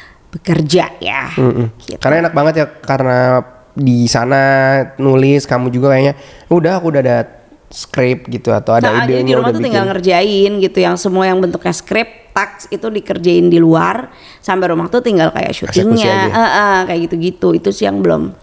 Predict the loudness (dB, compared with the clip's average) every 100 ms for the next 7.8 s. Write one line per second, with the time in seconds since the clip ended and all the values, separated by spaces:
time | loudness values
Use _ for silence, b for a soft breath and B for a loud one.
0 | -8 -4 -2 0 0 2 0 -2 0 0
1 | 0 0 0 0 0 -4 -8 -4 -4 -2
2 | -2 0 2 4 2 2 0 2 4 2
3 | 2 -2 0 2 4 4 4 2 0 B
4 | B B B B B B _ -4 0 2
5 | 2 -2 -14 -6 -2 2 2 2 2 2
6 | 0 -2 -4 0 0 0 0 -2 -2 -4
7 | -4 -2 -2 0 0 0 -2 -2